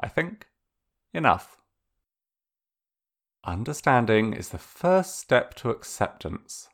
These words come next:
Iroh said sagely, nodding at the table, and Zuko just huffed in response. "Yes, Uncle," Azula said, shooting her brother a look. "I suppose we're all learning to accept each other today."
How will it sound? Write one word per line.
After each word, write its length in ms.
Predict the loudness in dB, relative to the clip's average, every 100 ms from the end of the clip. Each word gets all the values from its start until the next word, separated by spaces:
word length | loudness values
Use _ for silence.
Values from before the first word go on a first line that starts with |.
| _ _ 2
Iroh 280 | 2 2
said 240 | 0 -4 -2
sagely, 540 | -2 -2 -4 -8 -8 _
nodding 300 | -2 0 -2
at 100 | -4
the 80 | -8
table, 480 | -4 -2 -2 -4 _ _ _ _ _ _
and 100 | -6
Zuko 300 | -2 0 0
just 260 | -2 -4 -10
huffed 380 | -6 -2 -2 -4
in 80 | -10
response. 540 | -8 -6 -6 -8 -20 _ _ _ _ _ _ _ _ _ _ _ _ _ _
"Yes, 340 | -2 0 2 0
Uncle," 500 | 0 0 -2 -2 _ _
Azula 380 | -6 0 0 2
said, 340 | 4 2 2 -10
shooting 380 | -8 -6 -4 -6
her 80 | -2
brother 280 | 0 0
a 40 | -2
look. 320 | -4 -6 _ _ _ _ _ _ -2
"I 120 | -2
suppose 400 | 0 2 2 4
we're 100 | 0
all 180 | 0 4
learning 260 | 4 2 -2
to 120 | -8
accept 580 | -8 -4 2 2 0 -6
each 220 | -4 0
other 160 | 0
today." 480 | 0 0 2 0 -2